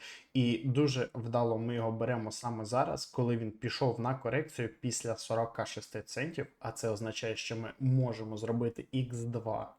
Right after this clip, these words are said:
ось о, бо він пішов разом з бітком вниз. Це просто суперово. А в перспективі ми можемо очікувати шістдесят центів мінімум. Тому відкупили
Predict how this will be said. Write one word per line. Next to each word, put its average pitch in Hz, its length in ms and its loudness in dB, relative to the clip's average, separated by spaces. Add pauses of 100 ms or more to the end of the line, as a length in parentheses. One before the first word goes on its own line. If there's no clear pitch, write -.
ось 123 340 -2
о, 185 160 2 (800)
бо 117 460 8
він 120 200 2
пішов 117 360 0
разом 113 360 4
з 107 60 -6
бітком 110 480 -6
вниз. 113 540 -2 (340)
Це - 160 -4
просто 120 400 0
суперово. 110 600 -2 (260)
А 120 100 6
в - 120 0
перспективі 151 560 2
ми 123 140 4
можемо 120 360 0
очікувати 117 460 -4
шістдесят 113 680 -4
центів 113 400 -6
мінімум. 110 560 -2 (500)
Тому 135 420 2 (560)
відкупили 147 720 0